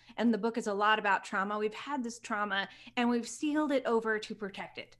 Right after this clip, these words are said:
right? It's now in this, like, shell of protection. And then for us to be able to actually heal, to break through, we have to, like, open the wound <laughs> up again,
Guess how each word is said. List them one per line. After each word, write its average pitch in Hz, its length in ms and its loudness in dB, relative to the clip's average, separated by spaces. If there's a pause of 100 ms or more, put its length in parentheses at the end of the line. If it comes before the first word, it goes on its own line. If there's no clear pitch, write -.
(200)
right? 196 200 2
It's 214 180 -4
now 220 260 6
in 208 80 2
this, 202 200 -4
like, 175 280 -2 (220)
shell 233 580 4
of 226 80 -2
protection. 196 640 -6 (300)
And 226 140 4
then 233 120 2
for - 180 -2
us 302 200 0
to - 140 -8
be 269 240 2
able 202 500 2
to 202 400 -4
actually 190 800 -2
heal, 190 760 0 (180)
to 247 100 -2
break 262 480 -2
through, 254 800 4 (180)
we 277 120 6
have 262 120 4
to, 226 100 -2
like, 175 240 -6 (100)
open 302 320 4
the 277 80 6
wound 269 280 6
<laughs> 254 100 4
up 240 80 4
again, 240 480 4